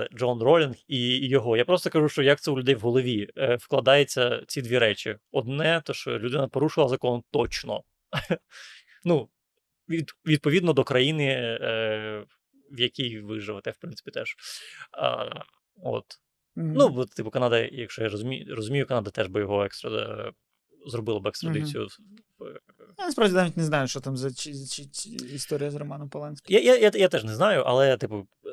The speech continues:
Speaker 1: точно Канада б зробила екстрадицію. Це, мам, я майже впевнений в цьому.
Speaker 2: Мгм.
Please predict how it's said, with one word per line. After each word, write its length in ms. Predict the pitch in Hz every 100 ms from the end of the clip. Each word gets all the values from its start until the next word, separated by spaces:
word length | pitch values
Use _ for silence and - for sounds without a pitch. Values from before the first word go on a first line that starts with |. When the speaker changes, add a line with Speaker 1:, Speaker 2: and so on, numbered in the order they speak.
| - -
Speaker 1:
точно 300 | 208 - 156
Канада 220 | 156 156
б 80 | 120
зробила 300 | 117 127 117
екстрадицію. 480 | - 104 107 - -
Це, 120 | 120
мам, 240 | 107 98
я 120 | 104
майже 200 | 104 101
впевнений 340 | 101 - 107 101
в 40 |
цьому. 240 | - - 139
Speaker 2:
Мгм. 200 | 127 131